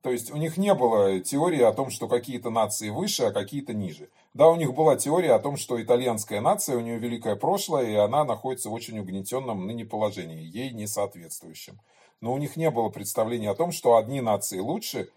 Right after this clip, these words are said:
они вот главные, а другие хуже. И они, э, там, не дай бог, еще там те-, должны быть уничтожены. То есть, э, э, вплоть до конца тридцатых годов в Италии никаких, э,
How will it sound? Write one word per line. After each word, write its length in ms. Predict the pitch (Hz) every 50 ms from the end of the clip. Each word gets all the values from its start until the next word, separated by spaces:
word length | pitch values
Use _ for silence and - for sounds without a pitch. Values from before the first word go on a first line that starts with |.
| _ _
они 200 | - - 104 101
вот 140 | 98 95 92 92
главные, 420 | 95 123 165 180 165 139 110 98
а 40 | 90
другие 460 | 82 92 92 90 117 135 131 123 110
хуже. 500 | 101 - - 104 92 80 - - - - _ _ _ _ _ _ _ -
И 120 | - 98
они, 320 | 95 92 98 117 135 139 131
э, 520 | 120 107 101 92 90 85 82 82 82 80 78 80 - -
там, 340 | - 101 95 90 90 87 90
не 100 | 92 101
дай 200 | 95 110 110 104
бог, 260 | 98 104 113 107 -
еще 240 | 104 - - 104 95 - _ _
там 260 | - - 92 90 85
те-, 140 | 80 - - 92
должны 420 | 90 82 95 95 95 98 120 120
быть 200 | 104 101 - -
уничтожены. 600 | 107 104 101 - - - 98 82 76 78 76 78
То 160 | - - 95 95
есть, 320 | 92 90 - - - -
э, 400 | 92 90 87 85 85 85 82 80 - _ _ _ _ _ _ _
э, 380 | - - 104 98 92 92 92 92 -
вплоть 440 | - - - 131 147 160 156 117 104
до 260 | 95 131 127 120 117
конца 340 | 117 - 123 123 - 143 127
тридцатых 500 | - - 120 110 - - 117 - 107 101
годов 360 | 98 120 - 156 180 190 185 185
в 60 | 180
Италии 300 | 180 - 139 147 147 135
никаких, 640 | 123 120 117 120 127 123 - - 107 95 - - -
э, 40 | -